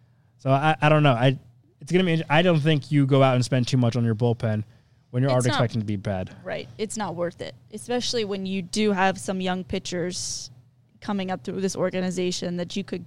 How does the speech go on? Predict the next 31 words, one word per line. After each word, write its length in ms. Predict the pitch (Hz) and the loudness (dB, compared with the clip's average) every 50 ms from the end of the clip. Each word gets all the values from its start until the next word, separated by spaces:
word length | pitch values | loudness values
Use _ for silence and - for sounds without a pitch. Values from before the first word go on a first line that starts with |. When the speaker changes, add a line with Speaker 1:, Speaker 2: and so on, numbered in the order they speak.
| - - | -16 -12
Speaker 2:
kinda 300 | - 190 190 185 185 185 | -8 -6 -6 -6 -6 -6
give 180 | 180 180 175 180 | -8 -8 -8 -6
a 60 | 180 | -6
shot 340 | - - 160 170 175 - - | -6 -4 -4 -4 -6 -8 -10
to 80 | - - | -12 -12
eat 160 | 185 190 180 | -10 -8 -8
up 120 | 180 - - | -8 -8 -10
some 160 | - 180 170 | -10 -10 -10
innings 300 | 170 185 180 180 175 175 | -8 -8 -8 -8 -6 -4
out 220 | 180 180 180 - - | -4 -4 -4 -4 -4
there. 260 | 185 185 185 185 185 - - - - - - | -4 -4 -4 -4 -8 -10 -16 -20 -20 -18 -6
Like 220 | - 208 233 - - | -2 0 0 0 0
we've 140 | 302 262 - | -2 -4 -4
seen 240 | - - 262 247 233 | -4 -4 -2 0 0
this 240 | 214 208 - - | 0 -2 -2 -4
year, 240 | - 185 190 190 185 | -6 -4 -2 -2 -2
auditioning 640 | 180 185 190 180 196 196 196 - 190 196 190 185 180 | 0 -2 -2 -2 -4 -4 -4 -4 -4 -4 -4 -4 -4
for 140 | - 202 190 | -4 -4 -4
some 220 | 185 - 196 185 185 | -4 -4 -4 -2 0
roles. 440 | 180 180 180 180 180 185 180 - - - - - - - - - | 2 2 2 2 2 0 -2 -6 -12 -16 -20 -20 -20 -20 -10 -4
Uh, 240 | - 185 185 180 180 | -2 0 0 0 -2
Kyle 280 | - - 214 208 196 190 | -2 -2 0 0 0 2
Finnegan 400 | - - 262 285 311 254 311 277 | 4 4 6 6 6 4 4 4
has 80 | 277 - | 2 2
stepped 280 | - 285 254 - - | 2 2 0 0 0
up 120 | 214 208 - | -4 -4 -6
to 100 | - - | -6 -8
the 100 | 185 196 | -8 -8
plate. 420 | - - 226 220 214 208 202 - - | -8 -6 -2 -2 0 0 -2 -2 -4
Everybody 420 | 202 196 185 190 180 185 185 185 | -4 -4 -4 -4 -6 -6 -6 -4
else, 640 | 185 180 180 185 - - - - - - - - | -4 -4 -4 -6 -6 -8 -10 -10 -10 -10 -12 -12